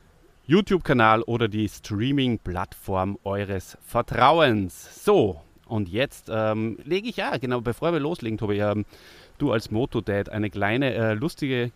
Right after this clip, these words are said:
kurze, nette Anekdote aus meinem Privatleben. Ähm, mein Sohn und für dich, ne, Dieter, Dieter,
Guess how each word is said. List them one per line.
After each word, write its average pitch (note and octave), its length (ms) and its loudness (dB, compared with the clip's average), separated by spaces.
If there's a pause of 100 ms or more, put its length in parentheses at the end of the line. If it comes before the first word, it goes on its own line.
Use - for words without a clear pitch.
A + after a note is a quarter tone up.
(140)
kurze, D3+ 360 -2
nette A#2+ 480 -2
Anekdote A2+ 520 -4
aus G#2 100 -6
meinem G#2 180 -2
Privatleben. G2+ 880 -2 (100)
Ähm, A2 520 -2
mein G#2+ 260 0
Sohn D#3 340 0
und G#2+ 140 -2
für - 80 -8
dich, B2 160 -6
ne, A2+ 100 0
Dieter, G#2 320 -4
Dieter, A2 400 -2